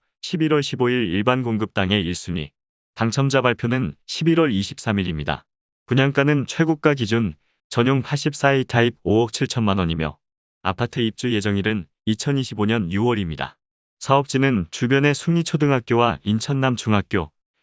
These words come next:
청소년수련관, 주인그린공원 등이 있으며 지하철 일 호선 제물포역까지 도보로 십 분에서 십오 분 거리입니다. 주변 아파트 시세는 전용 팔십사 타입 기준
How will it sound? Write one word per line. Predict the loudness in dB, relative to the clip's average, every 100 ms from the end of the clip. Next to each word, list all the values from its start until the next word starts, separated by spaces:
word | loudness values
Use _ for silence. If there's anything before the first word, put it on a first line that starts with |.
| _
청소년수련관, | -2 0 2 2 2 0 0 0 2 2 0 -2
주인그린공원 | 0 2 2 2 2 2 2 2
등이 | 2
있으며 | 0 -2 -4 -6 -6 _ _ _ _
지하철 | 2 2 2 0 0
일 | 2
호선 | 0 0 -2 -2 -6
제물포역까지 | -2 0 0 0 0 2 0 0 -2 -4 _ _
도보로 | 0 2 2
십 | 0 -2
분에서 | 0 0 0
십오 | -4 -2 0
분 | 0
거리입니다. | 2 2 2 -2 -4 -6 _ _ _ _ -8
주변 | 0 2
아파트 | 2 0 -4 -4
시세는 | -4 -2 0 0 -2 -6 _
전용 | -4 0 0
팔십사 | -2 -4 -6 -4 -4
타입 | 0 0 0
기준 | -4 -2 -4